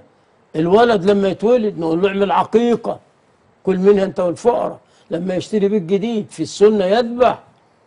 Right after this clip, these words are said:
لو نذر، مع أن النذر لا يأتي بخير،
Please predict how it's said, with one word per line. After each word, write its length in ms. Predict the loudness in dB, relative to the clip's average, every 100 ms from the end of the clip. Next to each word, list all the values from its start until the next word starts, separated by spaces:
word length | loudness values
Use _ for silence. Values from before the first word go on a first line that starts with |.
| _ _ _ -2
لو 300 | 4 4 6
نذر، 540 | 4 2 4 4 6 4
مع 280 | 2 2 2
أن 120 | 2
النذر 340 | 2 2 2 2
لا 140 | 4 4
يأتي 300 | 2 0 -2
بخير، 400 | -2 2 2